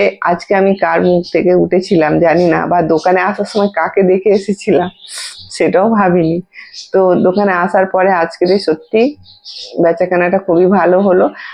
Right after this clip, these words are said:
আজকে দুটো, দুটো দামি শাড়ি হয়েছে, দুটো মানে দুটো হচ্ছে রেডিমেড শাড়ি হয়েছে,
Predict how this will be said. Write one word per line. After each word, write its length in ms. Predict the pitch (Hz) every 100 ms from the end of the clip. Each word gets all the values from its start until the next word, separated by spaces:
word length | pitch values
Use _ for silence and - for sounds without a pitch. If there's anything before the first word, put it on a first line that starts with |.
| -
আজকে 280 | 160 185 196 208 180
দুটো, 320 | 185 190 202 202 196 - -
দুটো 220 | 185 196
দামি 280 | 190 175 180
শাড়ি 260 | 190 196 196
হয়েছে, 360 | 220 185 190 214 285 - _ -
দুটো 240 | 175 175 190 196 185
মানে 280 | 170 175 175 - - - - 180
দুটো 220 | 190 190 208
হচ্ছে 280 | 190 185 202
রেডিমেড 480 | 180 170 180 202 208 -
শাড়ি 260 | 208 185 226
হয়েছে, 360 | 202 190 214